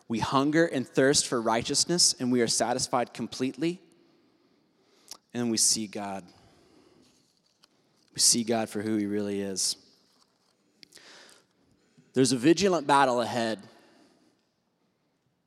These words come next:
for those who are serious and who wanna see God. But there's also a victory ahead for those who are serious and wanna see God. There are good things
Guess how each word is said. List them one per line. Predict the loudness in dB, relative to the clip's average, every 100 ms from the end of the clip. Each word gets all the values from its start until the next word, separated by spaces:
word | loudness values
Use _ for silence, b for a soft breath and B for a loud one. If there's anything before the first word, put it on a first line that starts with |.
| _ _
for | -2 2
those | 2 2
who | 0
are | 0
serious | 0 -2 -2 -2 -4 -6
and | -6
who | -4
wanna | -4 -4
see | -4 -6
God. | -6 -8 -10 -16 _ _ _ _ b b b b b
But | -2
there's | 0 2
also | 2 2 0
a | 2
victory | 6 6 4 -4 -2
ahead | -4 -6 -10 -12 -18 _ _ _ _ _ _ _
for | -4
those | -2 -2
who | -4
are | -4
serious | -4 -4 -4 -4 -6
and | -8
wanna | -8 -8
see | -8 -10
God. | -10 -12 -16 -20 _ _ _ _ _ _ _ _ _ _ _ _ _ _ _ _ _ _
There | -4 -4
are |
good | -6 -2 -2 -2 -6
things | -6 -6 -8 -10 -10 -12